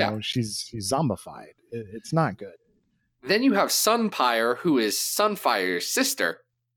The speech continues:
Speaker 2: Right.
Speaker 1: And it's literally, "I am Sunfire's sister."
Speaker 2: Uh-huh.
Speaker 1: That's it.
Speaker 2: That's it. That's
Speaker 1: And
Speaker 2: it.
Speaker 1: then you have, you have Paulie Provenazzo.
Speaker 2: Oh, boy.
Speaker 1: I, I, I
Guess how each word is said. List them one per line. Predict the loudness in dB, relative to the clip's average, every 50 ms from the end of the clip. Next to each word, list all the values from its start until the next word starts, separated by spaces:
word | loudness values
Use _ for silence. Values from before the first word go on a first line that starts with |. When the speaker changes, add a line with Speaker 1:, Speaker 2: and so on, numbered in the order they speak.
| _ -12
Speaker 2:
Right. | -8 -6 -4 -4 -6 -8 _ _ _ _ _ _ _ _ -4
Speaker 1:
And | -2 -2 0 2
it's | 0 0 0 -2 -4 -2
literally, | 0 2 2 4 4 4 4 4 4 2 2 0 -6 -14 -20 -20 _ _ _ -4
"I | -2 -2
am | -2 -2
Sunfire's | -2 0 0 0 0 0 0 0 0 0 0 -2 -4 0
sister." | 0 0 0 0 -2 -2 -2 -4 -6 _ _ _ _ _ _ -8
Speaker 2:
Uh-huh. | -6 -4 -4 -6 -6 -8 -4 -2
Speaker 1:
That's | 0 0 2 2
it. | 2 2 2 -2 -6 _ _ _ _ -8
Speaker 2:
That's | -8 -6 -4
it. | -2 -2 -2 -4 -4 -8 _ _ _ _ -20 -20 _ _ _ _ _ _ _ _
That's | -2 -2 0 2
Speaker 1:
And | 4 4 4
Speaker 2:
it. | 4 4
Speaker 1:
then | 2 2 4 4
you | 4 2 2 4
have, | 2 0 0 0 0 -2 -2 -4 -6 -8 -16 _ _ _ _ _ _ _ _ _ _ _ _ _ _ _ _ -20 -20 _ -20 -12 -4
you | 0 0 2
have | 2 2 2 2 0 -2 -6 -16 -20 _ _ _ _ -14
Paulie | -8 0 2 4 6 6 6 6 4 2 2 2 0 -10 -20 -20 _ _ -4
Provenazzo. | 2 4 4 6 4 2 0 0 0 0 0 2 2 2 2 4 2 2 2 2 0 -2 -4 -8 _ _ _ -14 -10
Speaker 2:
Oh, | -8 -8
boy. | -6 -4 -2 -2 -2 0
Speaker 1:
I, | 0 0 2 2 0 -2 -4 -4
I, | -4 -2 0 0 0 -2 -4 -4 -4 -4
I | -4